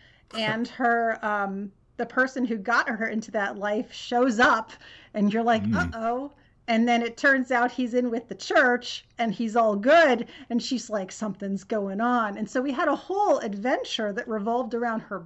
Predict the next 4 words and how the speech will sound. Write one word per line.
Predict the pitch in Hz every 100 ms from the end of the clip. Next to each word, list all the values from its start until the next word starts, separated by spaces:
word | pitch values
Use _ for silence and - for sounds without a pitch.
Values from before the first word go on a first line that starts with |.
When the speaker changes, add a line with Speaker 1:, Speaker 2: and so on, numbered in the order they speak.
| -
Speaker 1:
backstory, | 175 226 - - 262 277 311 294 - - - - 262
and | 254 240 226
Speaker 2:
Mm. | 233 180 196
Speaker 1:
they | 240 254 311 330